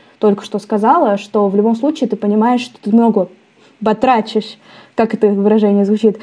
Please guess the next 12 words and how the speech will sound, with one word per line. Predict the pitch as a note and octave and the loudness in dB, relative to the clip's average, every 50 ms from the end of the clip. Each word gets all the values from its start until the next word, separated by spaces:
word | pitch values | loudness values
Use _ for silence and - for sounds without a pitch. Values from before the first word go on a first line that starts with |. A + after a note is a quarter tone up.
| - - - - - | -20 -20 -20 -12 -2
э, | - F#3+ F#3+ F#3+ | 0 0 0 0
чтобы | F#3+ - - A#3 A3 G3+ G#3+ G#3 G3+ F#3+ G3 - | -2 -2 -2 -2 2 2 2 2 2 0 -2 -4
брать | - G3+ G3 G#3+ A3 G#3+ - | -4 -2 0 0 0 0 2
мало. | A3+ G#3 F#3+ F3+ F3 F3 F#3+ - _ _ _ - | 2 2 2 0 -2 -4 -8 -10 _ _ _ 2
<clears throat> | C#4 C4+ A#3 G#3 - - | 2 4 4 2 -2 -2
Вот. | A3+ A3 A#3 G#3 G3+ G#3 - - - - - - - - - - - _ | 2 2 4 2 2 0 -8 -14 -20 -20 -20 -20 -20 -20 -20 -20 -20 _
Я | - A#3+ C4 D#4+ | 0 0 2 2
выложила | D#4 F4+ E4+ C#4+ C#4 C4 C4+ A#3+ | 2 2 2 2 2 2 2 0
пост, | A#3 A#3+ D#4+ F4+ A#4 C5+ - - - - - _ _ _ _ | 0 0 2 2 2 0 -2 -12 -20 -20 -20 _ _ _ _
просто | - D4 D4+ D4 C4+ C4 - B3 | -2 2 4 4 2 2 0 2
написав, | A3+ A3+ A3 A3+ A#3 A#3 - A3+ G#3 G3+ G#3 | 2 2 4 2 -2 -2 0 0 0 0 -4
что, | - - - - G3+ F#3+ F#3 F#3 F3+ | -10 -12 -4 -2 2 2 2 0 0